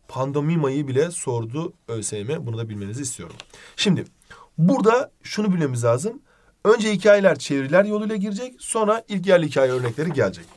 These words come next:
Şimdi hikayeyi karşılaştırdığımızda ilk dönemde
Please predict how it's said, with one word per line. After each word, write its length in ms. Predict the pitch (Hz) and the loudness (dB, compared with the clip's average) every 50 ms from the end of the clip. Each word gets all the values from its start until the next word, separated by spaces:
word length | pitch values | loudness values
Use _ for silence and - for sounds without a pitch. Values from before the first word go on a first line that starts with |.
| _ - - - - - - | _ -20 -20 -20 -20 -16 -10
Şimdi 300 | - - 233 185 143 - | -6 0 2 2 2 0
hikayeyi 440 | 147 147 - 202 202 214 240 285 285 | -2 -4 0 4 4 4 4 4 2
karşılaştırdığımızda 920 | - 247 220 214 196 214 208 196 196 202 185 202 196 202 190 254 269 269 - _ | 4 2 2 2 2 0 0 0 0 2 2 2 2 2 2 2 2 2 0 _
ilk 200 | 247 254 240 262 | -8 -8 -4 0
dönemde 500 | 294 220 214 208 196 190 233 254 262 | 2 4 4 4 4 6 4 4 4